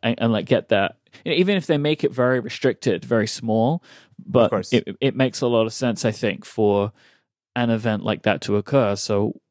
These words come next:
Speaker 1: you know, I expect that will happen. And honestly, the September iPhone event, I could very much imagine, uh, a smaller U S based press contingent, uh, it being at that event.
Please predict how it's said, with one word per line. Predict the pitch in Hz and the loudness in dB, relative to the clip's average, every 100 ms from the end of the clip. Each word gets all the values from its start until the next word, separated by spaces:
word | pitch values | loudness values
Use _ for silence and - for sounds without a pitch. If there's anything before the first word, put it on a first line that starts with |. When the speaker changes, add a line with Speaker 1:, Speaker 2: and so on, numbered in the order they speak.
| - | -2
Speaker 1:
you | |
know, | 123 107 | 0 2
I | - 120 | 2 2
expect | 123 - - 110 - | 2 -2 -2 -2 0
that | 117 113 | -2 2
will | 120 | 0
happen. | 110 98 104 107 | 0 -2 0 2
And | 104 104 | 2 0
honestly, | 120 123 123 - 101 101 | 0 0 0 -2 0 0
the | 101 101 | -2 -2
September | - 127 - 117 110 107 104 | 0 0 0 -4 0 2 0
iPhone | - 113 113 101 | 0 -2 0 -2
event, | 101 104 95 - - _ - | 0 -2 -2 -8 -20 _ -2
I | 123 | -2
could | 123 | -2
very | 104 117 117 107 | -2 0 2 0
much | 104 104 | -4 -6
imagine, | 110 104 104 101 101 98 101 - | -2 2 0 0 -2 -2 -8 -2
uh, | 110 101 104 - | 0 2 0 0
a | 110 107 101 98 - _ _ _ _ | 0 2 0 -4 -8 _ _ _ _
smaller | - - 113 110 107 101 101 101 _ _ _ _ | -8 -4 0 2 2 0 -2 -6 _ _ _ _
U | - 117 | -4 0
S | 107 101 | 0 -2
based | - 104 101 - | -2 0 0 -2
press | - 107 - | 2 2 2
contingent, | 107 104 202 - 69 65 _ _ _ _ _ | -2 0 0 -2 -4 -8 _ _ _ _ _
uh, | - 101 101 - - | 0 0 0 -4 -2
it | 110 - 107 | -2 -2 0
being | 107 98 | 0 2
at | 98 92 | -2 -2
that | 95 95 | 0 0
event. | 113 107 98 | 0 0 0